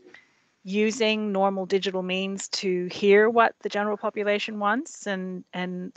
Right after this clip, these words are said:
like, I love the immersive examples that you gave, but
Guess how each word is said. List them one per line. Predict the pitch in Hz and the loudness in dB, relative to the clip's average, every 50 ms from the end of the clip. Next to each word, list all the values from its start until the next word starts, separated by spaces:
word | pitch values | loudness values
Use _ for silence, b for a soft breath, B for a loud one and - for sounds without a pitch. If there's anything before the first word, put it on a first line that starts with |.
| - | 0
like, | 220 190 185 - - | 0 0 0 0 0
I | - 202 | 2 4
love | 202 202 208 208 208 202 208 | 6 8 8 6 6 4 0
the | 208 196 190 | -2 -2 -2
immersive | 190 190 190 190 - - - 196 180 175 175 - _ _ _ _ _ _ | -2 -4 -4 -4 -6 -6 -6 -6 -6 -6 -8 -12 _ _ _ _ _ _
examples | 202 180 175 190 185 180 180 - 185 185 175 | -14 -10 -6 -4 -2 -2 -2 -4 -8 -8 -6
that | 175 180 - | -6 -6 -6
you | - 180 180 | -6 -8 -4
gave, | - 196 202 214 202 190 185 180 - - | -2 0 0 2 0 0 -4 -6 -6 -2
but | - 180 175 | 0 0 0